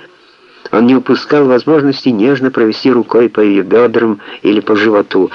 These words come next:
В то же время он, не отрываясь, следил за каждым ее движением. Каждый его взгляд в туманное будущее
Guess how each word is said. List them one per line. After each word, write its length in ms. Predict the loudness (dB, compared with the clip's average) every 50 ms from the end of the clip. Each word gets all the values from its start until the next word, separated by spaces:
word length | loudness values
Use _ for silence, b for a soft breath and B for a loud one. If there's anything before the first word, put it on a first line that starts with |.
| B B B B
В 60 | -8
то 220 | -2 0 2 2
же 120 | 2 2 0
время 440 | 0 2 2 2 2 2 0 -2 -2 B B B B B
он, 160 | -2 0 0
не 80 | 0 0
отрываясь, 540 | 0 0 0 0 0 2 2 0 0 0
следил 400 | -2 -2 -2 0 0 2 0 2
за 160 | 2 0 -2 -2
каждым 420 | -2 -2 -2 -2 0 -2 0 0
ее 200 | 2 2 0 0
движением. 640 | 0 -2 0 0 0 2 2 0 0 0 -2 -6 -8 -10 -14 B B B B B B B B B B B B -4
Каждый 320 | -2 0 0 2 2 2
его 160 | 2 2 2
взгляд 720 | 0 -2 -4 -4 -2 0 0 0 0 -2 -2 -4 -8 -14 -20 _ _ -20 -20
в 140 | -20 -10 -4
туманное 600 | -2 0 2 2 2 2 2 2 2 2 0 0
будущее 680 | 0 0 2 2 2 2 0 -2 -2 -4 -6 -8 -10